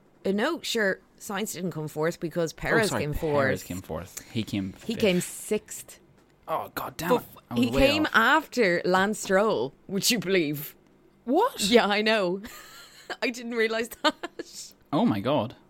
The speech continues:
Speaker 1: Yeah.
Speaker 2: I did not realise that at all.
Speaker 1: Mental.
Speaker 2: Um, I thought Lance had a pretty poor race, um, but that's obviously
Speaker 1: No,
Speaker 2: 'cause
Speaker 1: he had a good race. Sure, he had a shit start. Anyway, sorry, we're getting off track, but he had a shit
Speaker 2: Yeah.
Speaker 1: start, but then he had a,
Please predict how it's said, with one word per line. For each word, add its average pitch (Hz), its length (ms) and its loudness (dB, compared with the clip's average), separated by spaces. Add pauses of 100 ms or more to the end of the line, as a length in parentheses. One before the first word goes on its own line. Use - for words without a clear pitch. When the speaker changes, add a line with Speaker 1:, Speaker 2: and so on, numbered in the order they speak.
Speaker 1:
Yeah. 214 260 -6
Speaker 2:
I 123 80 0
did 104 120 0
not 104 200 2
realise 95 260 -2
that 95 140 -6
at 98 80 -4
all. 98 300 -2
Speaker 1:
Mental. 175 460 -8
Speaker 2:
Um, 87 440 -10 (260)
I 196 80 -2
thought 110 180 -6
Lance 123 200 -2
had 110 100 -4
a 104 60 -4
pretty 101 260 -6 (100)
poor 196 280 -6
race, 101 460 -8 (100)
um, 92 360 -6
but 87 140 -14
that's 120 180 -8
obviously 98 420 -8
Speaker 1:
No, 233 280 -4
Speaker 2:
'cause 440 40 -8 (300)
Speaker 1:
he 392 120 -12
had 453 100 -12
a 453 100 -10
good 403 160 -14
race. 427 180 -8
Sure, 262 300 -6 (200)
he 247 120 -12
had 247 100 -8
a 262 60 -8
shit 262 360 -6
start. 202 500 -4
Anyway, 180 320 -6 (300)
sorry, 156 160 -8
we're 156 100 -4
getting 208 180 -4
off 175 100 -4
track, - 200 -8
but - 80 -6
he 165 60 -4
had 202 120 -2
a - 20 -4
shit 123 200 -2
Speaker 2:
Yeah. - 60 0
Speaker 1:
start, 156 360 -4
but - 80 -14
then 143 120 -8
he 139 80 -10
had 117 120 -12
a, 117 180 -12